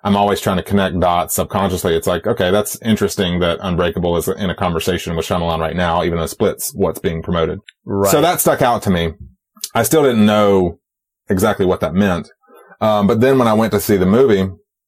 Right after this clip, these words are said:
Speaker 1: it was great. So, you know, the, the whole primary story happens. Uh, the cop door closes on whatever her character's name is. Um, and then you cut to McAvoy in the mirror,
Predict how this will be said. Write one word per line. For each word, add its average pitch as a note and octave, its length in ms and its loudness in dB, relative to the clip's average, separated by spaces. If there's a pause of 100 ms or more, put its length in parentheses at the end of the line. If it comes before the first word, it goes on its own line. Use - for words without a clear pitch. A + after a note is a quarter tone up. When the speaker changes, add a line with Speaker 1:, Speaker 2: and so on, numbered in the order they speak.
(100)
Speaker 1:
it B2+ 60 0
was A#2 140 4
great. A2+ 340 2 (120)
So, A2 560 4 (240)
you B2 120 -2
know, G2+ 220 4
the, G2 240 2
the G#2 180 2
whole A2+ 640 4 (160)
primary A2+ 440 2
story G2+ 380 2
happens. F#2+ 600 0 (440)
Uh, F#2+ 320 2
the F2+ 100 0
cop G#2 340 0
door G2 300 4
closes F#2+ 560 2
on F2+ 560 0 (140)
whatever F#2 260 0
her F#2 100 -2
character's F2 380 -2
name F2 220 0
is. E2+ 500 -2
Um, E2 460 -2
and G2 100 0
then F#2+ 140 2
you F2 100 0
cut - 360 -2
to F2+ 160 0
McAvoy F#2 500 0
in E2+ 100 -2
the E2 60 -2
mirror, F#2 400 0